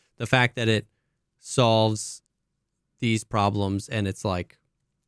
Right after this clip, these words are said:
for the most part, with all existing stuff,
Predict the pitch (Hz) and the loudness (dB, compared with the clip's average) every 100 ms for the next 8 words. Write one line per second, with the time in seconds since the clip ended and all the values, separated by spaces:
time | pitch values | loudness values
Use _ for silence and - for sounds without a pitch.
0 | _ 170 143 120 117 120 - 98 85 - | _ 0 2 4 4 2 -2 -6 -6 -8
1 | _ _ _ _ _ _ _ _ 120 107 | _ _ _ _ _ _ _ _ -6 -2
2 | 101 98 104 - 101 - 95 87 | 0 0 -4 -6 -8 -8 -6 -8